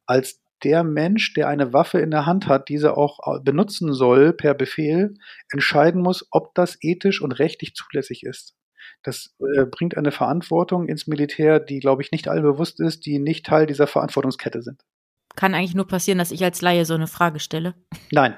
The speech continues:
Speaker 1: nein, nein, überhaupt nicht. Das beschäftigt uns Soldaten natürlich auch. Das ist,
Speaker 2: <laughs> Okay.
Speaker 1: das ist eine Frage, die wir uns täglich stellen. Also wenn wir im, wenn wir im Einsatz stehen, ähm, und ich nehme jetzt mal den Afghanistan-Einsatz, der ist ja momentan auch, äh,
Speaker 2: Mhm,
Speaker 1: relativ,
Speaker 2: hochaktuell.
Speaker 1: relativ,
Speaker 2: Mhm.
Speaker 1: äh, aktuell in den, in den Medien.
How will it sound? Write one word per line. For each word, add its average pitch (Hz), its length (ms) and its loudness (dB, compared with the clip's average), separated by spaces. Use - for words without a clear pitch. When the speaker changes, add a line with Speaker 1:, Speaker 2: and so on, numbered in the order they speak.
Speaker 1:
nein, 151 140 6
nein, 156 140 4
überhaupt 143 260 6
nicht. 123 120 -6
Das 120 80 -2
beschäftigt 139 320 2
uns 139 80 -4
Soldaten 139 340 4
natürlich 135 360 2
auch. 151 300 4
Das 135 280 4
ist, - 200 0
Speaker 2:
<laughs> - 0 -
Okay. 170 120 2
Speaker 1:
das 147 140 8
ist 156 60 2
eine 139 160 4
Frage, 143 320 6
die 147 120 4
wir 147 80 8
uns 143 140 0
täglich 151 280 2
stellen. 160 340 2
Also 127 260 4
wenn 139 120 6
wir 139 120 4
im, 139 200 -2
wenn 139 160 4
wir 143 100 4
im 139 100 2
Einsatz 160 400 2
stehen, 190 560 2
ähm, 139 480 2
und 147 220 -2
ich - 200 -8
nehme 156 280 0
jetzt 156 140 -2
mal 139 80 6
den 139 140 2
Afghanistan-Einsatz, 151 760 4
der 151 120 2
ist 143 120 -2
ja 147 60 0
momentan 139 420 2
auch, 139 320 2
äh, 131 260 0
Speaker 2:
Mhm, 185 340 -4
Speaker 1:
relativ, - 0 -
Speaker 2:
hochaktuell. 156 680 4
Speaker 1:
relativ, 143 360 4
Speaker 2:
Mhm. 196 120 -2
Speaker 1:
äh, 143 100 4
aktuell 139 420 2
in 156 100 0
den, 147 200 0
in 143 100 -6
den 139 140 0
Medien. 156 420 -2